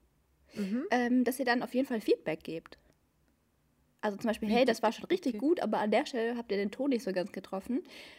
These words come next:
Speaker 2: Denn davon, ähm, profitieren natürlich dann auch, äh, Matzen, ne?
Speaker 1: Apropos Feedback, wir haben auch einen Feedbackbogen gemacht,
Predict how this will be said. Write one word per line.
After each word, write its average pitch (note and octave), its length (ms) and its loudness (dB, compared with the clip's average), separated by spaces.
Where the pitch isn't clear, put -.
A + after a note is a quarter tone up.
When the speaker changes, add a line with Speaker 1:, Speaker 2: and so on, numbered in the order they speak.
Speaker 2:
Denn A3 140 2
davon, A#3 460 0
ähm, A3 340 -6
profitieren B3+ 480 -2
natürlich F#3 400 -4
dann E3+ 260 -6
auch, F3 300 -8
äh, E3+ 100 -4
Matzen, E3 440 -8
ne? F#3+ 140 -6
Speaker 1:
Apropos A3+ 400 -4
Feedback, F#3+ 460 -6
wir G#3 120 -4
haben G#3+ 140 -6
auch - 220 -8
einen G#3 160 -8
Feedbackbogen G3 880 -8
gemacht, A3+ 520 -8